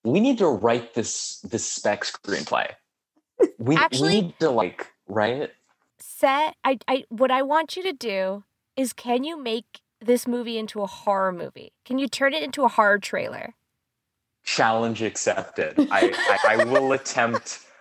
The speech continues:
Speaker 1: I will attempt to turn this film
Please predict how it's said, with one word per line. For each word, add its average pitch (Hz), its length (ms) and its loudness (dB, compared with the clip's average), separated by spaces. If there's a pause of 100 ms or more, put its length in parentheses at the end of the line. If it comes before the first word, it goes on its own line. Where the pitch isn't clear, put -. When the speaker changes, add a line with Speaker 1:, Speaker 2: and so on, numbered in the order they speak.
(240)
Speaker 1:
I 120 100 6
will 143 280 4
attempt - 720 0
to 120 100 -6
turn 135 500 2
this 127 320 2
film 95 640 2